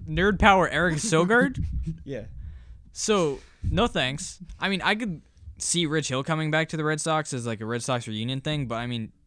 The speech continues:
Speaker 1: I still think even when he's forty, he's still gonna be asking for more money than the Red Sox can afford.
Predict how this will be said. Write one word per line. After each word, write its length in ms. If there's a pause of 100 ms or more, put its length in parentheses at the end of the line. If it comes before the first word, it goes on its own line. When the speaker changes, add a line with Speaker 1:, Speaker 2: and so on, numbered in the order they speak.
(120)
Speaker 1:
I 100
still 220
think 320 (120)
even 280
when 120
he's 200
forty, 320
he's 140
still 120
gonna 100
be 120
asking 320
for 160
more 180
money 240
than 80
the 80
Red 140
Sox 280
can 120
afford. 360